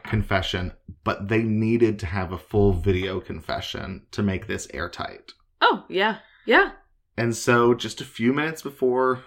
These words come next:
Speaker 1: the
Speaker 2: This
Speaker 1: boss
Speaker 2: is
Speaker 1: is
Speaker 2: perfect, 'cause he has to
Speaker 1: Mm.
Speaker 2: retell everything to the boss.
Speaker 1: Oh, yeah.
Speaker 2: <laughs> Oh,
Speaker 1: Well,
Speaker 2: my God.
Speaker 1: just a few minutes before the boss walks in, uh, Brock is sitting with Michael, and he's like, "Okay, dude, we need to just make sure,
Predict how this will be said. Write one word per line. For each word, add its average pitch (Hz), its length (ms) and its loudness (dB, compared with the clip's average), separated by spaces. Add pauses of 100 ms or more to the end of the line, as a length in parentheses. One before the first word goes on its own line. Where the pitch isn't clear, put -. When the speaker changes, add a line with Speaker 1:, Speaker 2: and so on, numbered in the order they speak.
Speaker 1:
the 104 120 -2
Speaker 2:
This 90 60 -2
Speaker 1:
boss 98 320 0
Speaker 2:
is 110 80 -2
Speaker 1:
is 101 60 -8
Speaker 2:
perfect, 170 440 -6
'cause 165 140 -12
he 175 100 -8
has 156 160 -8
to 170 100 -6
Speaker 1:
Mm. - 60 -4
Speaker 2:
retell 156 340 -6
everything 147 400 -8
to 151 80 -14
the 147 100 -12
boss. 151 440 -8
Speaker 1:
Oh, 87 320 -4
yeah. 98 380 -4
Speaker 2:
<laughs> - 100 -10
Oh, 381 120 -2 (420)
Speaker 1:
Well, 147 100 -8
Speaker 2:
my 147 100 -8
God. 135 180 -8
Speaker 1:
just 131 200 2
a 175 60 4
few 143 280 -4
minutes 135 300 -2
before 113 340 -2
the 98 340 -2
boss 95 840 -6
walks 90 360 -6
in, 90 400 -6 (140)
uh, 95 320 4
Brock 98 540 2 (180)
is - 340 -14 (160)
sitting 101 260 -2
with 104 60 2
Michael, 90 580 -2
and 92 280 -4
he's 92 240 -8
like, 92 280 -8
"Okay, 92 220 -4
dude, 85 360 -6
we 92 80 -4
need 92 180 -4
to 101 80 -8
just - 380 -12
make 92 260 -4
sure, 90 500 -2